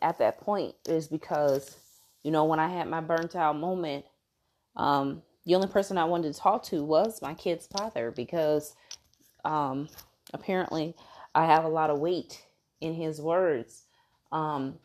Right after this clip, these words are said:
or his words have a lot of weight when it comes to me, um, far as, uh, my mental health, uh,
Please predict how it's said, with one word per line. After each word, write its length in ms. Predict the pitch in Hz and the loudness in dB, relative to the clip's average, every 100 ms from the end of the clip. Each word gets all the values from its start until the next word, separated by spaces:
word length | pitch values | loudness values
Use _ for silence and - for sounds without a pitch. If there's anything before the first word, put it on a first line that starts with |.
| - | -6
or 140 | 143 | -4
his 240 | 156 180 160 | -4 -6 -2
words 540 | 151 175 175 151 - | 4 6 6 2 -6
have 240 | - 160 160 | 0 2 6
a 40 | |
lot 180 | 156 147 | 4 4
of 100 | 135 | 4
weight 340 | 160 160 - - - | 2 0 -8 -20 -14
when 140 | 151 160 | -10 -10
it 100 | - | -8
comes 380 | - 143 156 - | -8 -6 -8 -8
to 140 | - | -4
me, 360 | 160 170 139 151 _ - _ - | -2 -2 -4 -10 _ -20 _ -4
um, 480 | 151 135 127 78 165 - _ | -2 0 -2 -6 -12 -18 _
far 300 | 165 151 127 | 2 4 4
as, 680 | 131 123 143 139 117 - - _ _ _ _ _ - - - - | 2 0 0 -2 -4 -10 -20 _ _ _ _ _ -20 -20 -6 2
uh, 300 | 156 160 139 | 6 6 4
my 280 | 151 147 143 - | -2 -6 -6 -8
mental 380 | 180 208 180 156 | -6 -4 -4 -4
health, 420 | 151 151 131 - - _ _ _ - _ _ _ _ _ _ - - - | -2 -4 -4 -10 -20 _ _ _ -20 _ _ _ _ _ _ -20 -20 -12
uh, 260 | - 143 | -8 -8